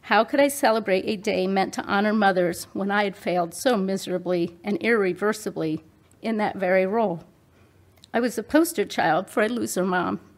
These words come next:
Medical professionals had assured me that I was not to blame and that a different course of action would have ended the same.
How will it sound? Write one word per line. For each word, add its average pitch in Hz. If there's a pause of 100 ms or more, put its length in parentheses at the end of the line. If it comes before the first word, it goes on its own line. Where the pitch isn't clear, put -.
(1200)
Medical 330
professionals 247
had 262
assured 285
me 226
that 208
I 208
was 208
not 262
to 247
blame 190
and 240
that 226
a 220
different 262
course 214
of 208
action 208
would 220
have 214
ended 202
the 190
same. 185